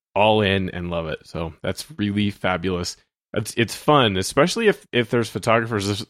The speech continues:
if there's listeners who have kinda had the passion die down a little bit for whatever kinds of photography you've done. Here's a way to, to regain that a little bit. And, uh,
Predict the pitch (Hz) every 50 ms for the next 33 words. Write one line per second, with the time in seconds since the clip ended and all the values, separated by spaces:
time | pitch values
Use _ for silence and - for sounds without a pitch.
0 | _ - 101 - 135 156 151 113 107 110 113 - - 107 98 95 90 - - 95
1 | 95 95 92 90 87 - _ _ _ _ _ _ _ _ _ _ - - 123 131
2 | 170 160 143 131 120 123 120 107 107 - - - 101 104 110 104 - - 98 92
3 | 87 95 98 101 101 104 104 101 101 98 95 90 92 85 85 80 78 85 80 -
4 | - - - _ - 95 98 95 98 98 104 104 98 107 107 104 95 - - -
5 | - 104 104 110 107 101 104 - - 104 - - - 95 87 90 87 - - 92
6 | 92 90 90 85 85 82 87 87 90 107 127 - _ _ _ _ _ _ _ _
7 | - 95 104 107 123 120 117 117 117 117 117 117 123 - - - 95 92 92 101
8 | 110 107 104 98 107 104 92 80 - - - - _ _ - 95 85 87 82 80
9 | 80 82 80 71 - - - _ _ _ _ _ _ _ _ _ - 87 80 78
10 | 78 80 78 80